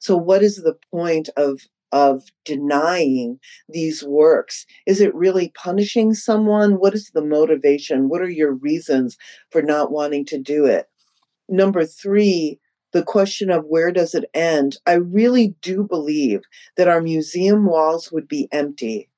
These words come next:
and we would not be able to listen to almost any piece of music or read anything on a bookshelf if we superimposed a kind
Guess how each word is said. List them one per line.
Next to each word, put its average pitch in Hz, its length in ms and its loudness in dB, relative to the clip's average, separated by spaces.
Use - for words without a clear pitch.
and 160 160 -2
we 156 120 -2
would 143 260 -4
not 156 280 -2
be 170 160 -2
able 160 200 0
to 156 220 -16
listen 156 480 -4
to - 260 -2
almost 151 560 -4
any 170 300 -2
piece - 340 -16
of 147 160 -10
music 143 500 -4
or 156 220 4
read 160 500 -6
anything 170 720 -4
on 151 160 -4
a 143 60 -2
bookshelf 135 760 -4
if 160 180 0
we 151 200 -2
superimposed 165 1500 -2
a 143 100 -2
kind 156 560 -4